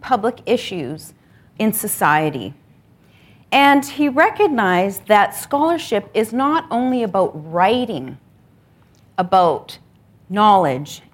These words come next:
and the gaps within published scientific literature, but it involved interrelated dimensions. And these dimensions are reflected in scholarship, teaching, and service to the community.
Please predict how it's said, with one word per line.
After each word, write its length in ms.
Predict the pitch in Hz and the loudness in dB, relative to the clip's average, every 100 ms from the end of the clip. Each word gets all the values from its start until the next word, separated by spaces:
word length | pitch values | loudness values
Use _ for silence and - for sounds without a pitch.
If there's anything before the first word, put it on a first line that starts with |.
| _ | _
and 500 | 185 185 165 160 156 165 | 2 2 2 0 -2 -4
the 80 | |
gaps 640 | 185 - 196 185 - - - | -4 2 4 4 0 -8 -2
within 840 | 185 180 _ - 277 254 160 120 - - | -2 -4 _ 0 2 2 0 -4 -10 -10
published 640 | - 185 175 170 - - - | -6 -2 -2 -4 -10 -20 -20
scientific 680 | - 196 175 170 165 160 - | -10 -4 -4 -6 -10 -12 -6
literature, 640 | 240 277 262 - 147 160 _ _ _ _ _ | -2 0 -2 -2 -4 -4 _ _ _ _ _
but 140 | - 277 | 2 4
it 140 | 294 | 6
involved 840 | 294 285 214 247 254 262 254 - - _ _ | 6 6 6 6 6 6 2 -4 -20 _ _
interrelated 840 | 269 269 311 269 233 196 190 196 185 | 0 0 -2 -2 0 2 2 0 -2
dimensions. 920 | 196 190 208 214 - 151 85 - _ _ _ _ - | -2 0 -2 -4 -6 -10 -10 -14 _ _ _ _ -2
And 160 | 240 | 0
these 280 | 240 381 403 | 2 2 0
dimensions 800 | 370 277 185 190 220 190 190 - - | 2 2 2 -2 -6 -6 -6 -6 0
are 140 | 196 | 0
reflected 920 | 190 202 - - 233 254 - 175 160 160 | 0 -2 -6 -2 2 2 2 0 0 -4
in 220 | 196 190 | -4 -4
scholarship, 840 | 185 - - 170 175 240 - 330 392 _ _ _ _ - | -6 -10 -2 -2 0 -4 -6 -8 -10 _ _ _ _ -12
teaching, 640 | - 277 277 208 170 - - | -6 -6 -6 -6 -6 -6 -6
and 180 | 190 | -6
service 520 | 190 - 214 202 226 - | -6 -6 -6 -6 -8 -12
to 100 | 180 | -12
the 100 | 160 | -12
community. 640 | - 190 190 175 135 | -10 -8 -6 -6 -8